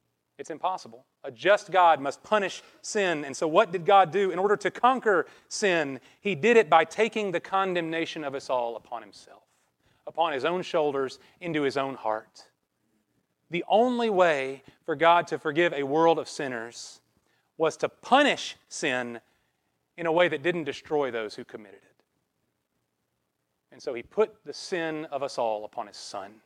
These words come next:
"Obey me, Jesus, and you will go to the cross. You will die." And Jesus gladly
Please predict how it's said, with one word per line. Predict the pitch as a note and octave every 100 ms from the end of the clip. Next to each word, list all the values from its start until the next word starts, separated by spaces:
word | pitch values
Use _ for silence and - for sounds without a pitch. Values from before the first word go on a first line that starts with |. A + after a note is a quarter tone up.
| _ _ _ _ _ _ _ _ _ _ _
"Obey | E3+ E3 F3 F#3+
me, | D#3+ C3+
Jesus, | A#2+ B2+ A2+ A2+ -
and | A2+
you | A#2 D3
will | C#3 C3
go | A#2 A#2+
to | G#2+
the | -
cross. | - G#2+ G2 - - _
You | C3 E3
will | C3
die." | G2 F#2+ G#2 - _ _ _ _ _ _ _ _ _ _ _ _ _ _ _ _ _ _ _ _ _ _ _ _
And | C3
Jesus | A#2 D#3+ B2+ -
gladly | - C3+ F3+ A3 B2+ G2+ -